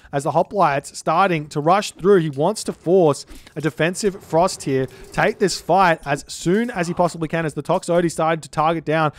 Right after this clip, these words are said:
these units over here. The hoplites come back onto this position to target down those raiding cavalry. Good micro there from gold line. Odin King's units here not really doing a whole lot at this moment here, as the Herso coming in. Now, you do have to remember the Herso get that upgrade immediately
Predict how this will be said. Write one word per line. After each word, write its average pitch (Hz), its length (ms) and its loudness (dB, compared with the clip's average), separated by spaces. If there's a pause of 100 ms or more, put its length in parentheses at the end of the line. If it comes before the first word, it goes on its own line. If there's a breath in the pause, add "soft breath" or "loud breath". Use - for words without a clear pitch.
(160 loud breath)
these 160 260 0
units 175 300 -2
over 147 220 0
here. 147 160 -2
The 143 80 2
hoplites 160 420 0
come 165 160 -6
back 156 220 -2
onto 165 180 -6
this 156 100 -6
position 151 280 -8
to 147 60 -6
target 156 340 -4
down 160 180 -2
those 156 180 0
raiding 156 220 -2
cavalry. 160 320 -2
Good 151 220 -2
micro 156 320 0
there 151 220 0
from 170 500 0
gold 156 300 2
line. 156 220 0
Odin 175 280 0
King's 175 320 -4
units 175 260 -2
here 160 140 -2
not 170 160 2
really 202 180 2
doing 170 320 2 (220 loud breath)
a 170 80 6
whole 185 260 6
lot 170 300 4
at 165 160 -4
this 170 180 -6
moment 180 380 0
here, 165 120 -2
as 147 100 -2
the 143 180 4
Herso 190 380 2
coming 180 240 -2
in. 175 60 -4
Now, 160 80 -4
you 147 60 -6
do 143 80 -4
have 175 120 -4
to 180 100 -10
remember 185 180 -2
the 156 100 -2
Herso 180 240 -6
get 170 200 -6
that 170 200 -4
upgrade 190 540 -2
immediately 165 960 -4